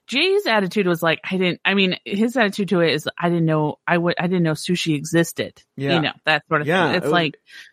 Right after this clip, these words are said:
Speaker 1: you didn't know sushi existed,
Speaker 2: I know,
Speaker 1: really?
Speaker 2: it's too bad that the tea is done,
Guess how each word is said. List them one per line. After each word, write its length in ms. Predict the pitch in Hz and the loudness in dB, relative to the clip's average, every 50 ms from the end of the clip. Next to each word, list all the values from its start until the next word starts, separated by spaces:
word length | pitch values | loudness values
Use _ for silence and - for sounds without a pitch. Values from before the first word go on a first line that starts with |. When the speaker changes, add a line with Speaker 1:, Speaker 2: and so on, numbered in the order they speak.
| _ - | _ -4
Speaker 1:
you 160 | 254 320 359 | 0 0 2
didn't 200 | 370 359 330 285 | 2 2 2 2
know 120 | 277 269 | 2 2
sushi 520 | 240 - - - 247 233 214 - 226 226 208 | 0 0 -2 0 0 0 0 2 2 0 0
existed, 720 | 185 180 - 190 180 170 165 - - 175 160 160 156 147 | 0 0 0 0 0 0 0 -2 0 0 2 2 0 0
Speaker 2:
I 80 | 156 165 | 0 0
know, 80 | 165 185 | 2 2
Speaker 1:
really? 200 | 185 180 175 175 175 | 2 2 2 2 2
Speaker 2:
it's 40 | 170 | 2
too 120 | - - | 2 2
bad 380 | 208 190 214 196 190 185 175 156 | 2 0 0 2 2 2 0 0
that 100 | 156 143 | 0 -2
the 80 | 143 117 | -2 -6
tea 680 | - - - 151 147 139 135 127 123 113 104 - - | -6 -6 -4 -4 -2 -2 -2 -2 -4 -6 -8 -8 -6
is 640 | - 127 127 113 110 110 110 107 104 98 - - - _ _ _ _ _ _ _ _ _ _ _ _ _ - | -6 -4 -2 -2 -2 -2 -2 -4 -6 -10 -12 -16 -20 _ _ _ _ _ _ _ _ _ _ _ _ _ -8
done, 480 | 110 147 127 127 117 85 - - - - | -4 -2 -2 -2 -2 -4 -8 -14 -18 -20